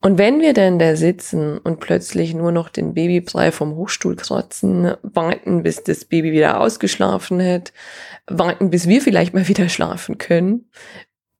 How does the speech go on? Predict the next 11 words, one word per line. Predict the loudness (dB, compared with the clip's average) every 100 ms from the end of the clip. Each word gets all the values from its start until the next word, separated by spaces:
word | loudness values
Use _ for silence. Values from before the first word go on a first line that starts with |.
| _ _ -4
dann | -2 0
ist | 4 2 2 -2
diese | 0 0 0
Ausbildung, | 0 0 -4 -6 -4 -2 -2
dieses | 0 0 0 -6
Studium | -6 -4 -2 0 0
in | 0 2
diesen | 4 4 4
Momenten | 2 2 2 2 0 -6 -8 0
nichts | 4 4 2 -12 -16 -14 -14 0
wert. | 2 4 2 -6 -12